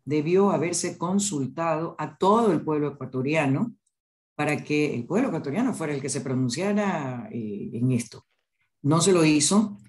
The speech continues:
También señalé lo que tú acabas de afirmar, que el pronunciamiento de la Corte se iba directamente en contra del artículo cuarenta y cinco y de la cuaren-, del cuarenta y tres también. El cuarenta y tres habla de que el Estado tiene la obligación de proteger a la madre gestante durante el embarazo y después.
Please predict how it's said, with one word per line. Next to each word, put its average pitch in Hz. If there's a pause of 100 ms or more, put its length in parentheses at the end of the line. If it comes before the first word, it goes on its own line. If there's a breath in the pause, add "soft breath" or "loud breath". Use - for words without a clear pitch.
(140)
También 165
señalé 185
lo 185
que 135
tú 139
acabas 156
de 165
afirmar, 165
que 139
el 131
pronunciamiento 143
de 180
la 175
Corte 175
se 143
iba 165
directamente 143
en 156
contra 160
del 139
artículo 160
cuarenta 131
y 139
cinco 202
y 202
de 196
la 190
cuaren-, 185
del 165
cuarenta 175
y 180
tres 214
también. 208 (840)
El 170
cuarenta 165
y 160
tres 185
habla 190
de 175
que 185
el 135
Estado 170
tiene 156
la 143
obligación 147
de 139
proteger 147
a 143
la 139
madre 165
gestante 185
durante 160
el 170
embarazo 170
y 160
después. 143